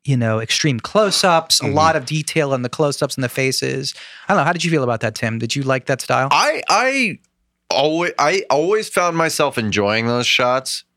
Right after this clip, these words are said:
Speaker 3: 'cause they were, they were always just, you know, they were, they were the sharpest of the shots that
Speaker 2: Mm-hmm.
Speaker 3: we were presented with, you know? They were the best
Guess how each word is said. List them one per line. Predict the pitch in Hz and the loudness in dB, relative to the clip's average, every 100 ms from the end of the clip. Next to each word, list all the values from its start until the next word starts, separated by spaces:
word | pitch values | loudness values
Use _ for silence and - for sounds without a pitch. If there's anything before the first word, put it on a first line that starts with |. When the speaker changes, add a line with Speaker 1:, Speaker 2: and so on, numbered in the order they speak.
| _ | _
Speaker 3:
'cause | - 127 107 | -2 0 0
they | 123 | 0
were, | 117 113 | 2 0
they | 90 123 | 0 0
were | 123 | 2
always | 120 123 139 143 120 | 2 2 2 -2 -2
just, | - 131 - - | -2 -2 -2 -2
you | |
know, | 123 113 110 - | 0 0 -2 -6
they | 110 117 | -2 0
were, | 113 110 | 0 -2
they | 85 110 | 0 0
were | 110 107 | 2 0
the | 101 101 | -2 0
sharpest | - - 135 139 160 - | 0 2 0 0 -4 -2
of | 165 131 | -4 0
the | 147 | 0
shots | - 143 147 160 - | 2 2 0 -2 -2
that | 139 | 0
Speaker 2:
Mm-hmm. | 135 | 0
Speaker 3:
we | 143 | 0
were | 139 | -2
presented | - - 120 127 139 151 | -2 -2 0 0 0 0
with, | 135 147 - | -2 -2 0
you | 135 | 0
know? | 143 151 - - _ - | 0 -4 -10 -16 _ -2
They | 135 | 0
were | 131 131 | 0 -2
the | 117 | -4
best | 98 123 127 - | 0 0 0 -6